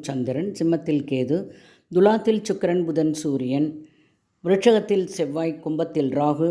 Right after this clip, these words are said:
மீனத்தில் சனி. மேஷராசி அன்பர்கள், இன்றைய தினம் உறவுகளிடத்திலே விட்டு கொடுத்து செல்வது நல்லது. நெருக்கடியான சில சூழ்நிலைகளை சமாளிப்பீர்கள். உடல் ஆரோக்கியம் மேம்படும். கல்வியில் ஆர்வம் ஏற்படும்.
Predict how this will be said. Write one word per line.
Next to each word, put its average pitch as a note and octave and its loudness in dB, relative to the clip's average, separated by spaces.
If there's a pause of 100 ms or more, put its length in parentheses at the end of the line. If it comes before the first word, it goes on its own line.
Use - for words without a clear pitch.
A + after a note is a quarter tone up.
மீனத்தில் C#3 -2
சனி. A2 -8 (1000)
மேஷராசி A#3 2
அன்பர்கள், E3 -2 (120)
இன்றைய F#3 0
தினம் D3+ 2 (220)
உறவுகளிடத்திலே G#3+ 2
விட்டு F#3+ -2
கொடுத்து F#3+ -2
செல்வது C#3 -2 (260)
நல்லது. B2 0 (100)
நெருக்கடியான F3+ 2 (460)
சில C#3+ 0 (220)
சூழ்நிலைகளை C3+ 0 (140)
சமாளிப்பீர்கள். C3+ -2 (320)
உடல் A3+ 4 (160)
ஆரோக்கியம் F3+ 0
மேம்படும். C#3 0 (200)
கல்வியில் D3 0 (160)
ஆர்வம் C3 0 (220)
ஏற்படும். C3 -2